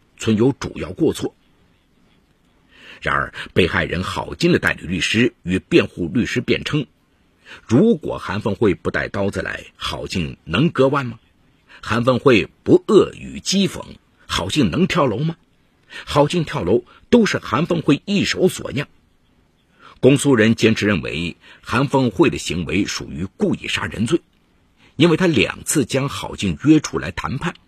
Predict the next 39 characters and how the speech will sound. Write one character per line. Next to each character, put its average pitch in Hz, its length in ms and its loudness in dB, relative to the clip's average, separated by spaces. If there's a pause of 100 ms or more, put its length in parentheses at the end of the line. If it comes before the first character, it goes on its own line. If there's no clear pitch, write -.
(240)
并 80 180 -4
把 90 160 0
郝 - 320 -8
静 107 260 -2
带 80 140 -6
到 - 140 -12
教 - 260 -4
学 - 180 -6
楼 85 160 -4
六 170 240 0
层， - 320 -6 (760)
看 135 180 2
到 127 120 4
郝 92 240 -2
静 - 260 -2
举 - 280 -8
刀 87 180 -4
割 107 260 0
腕 104 280 0 (140)
和 - 200 -8
坐 - 240 -6
在 - 140 -8
六 104 260 4
楼 107 160 -2
窗 147 260 -2
前 127 340 -2
可 - 240 -6
能 - 160 -6
发 117 180 -2
生 117 160 0
危 170 160 6
及 117 160 -2
生 180 240 2
命 165 180 2
的 - 60 -4
险 - 260 -6
情， - 320 -4 (640)
还 113 220 0
用 151 260 2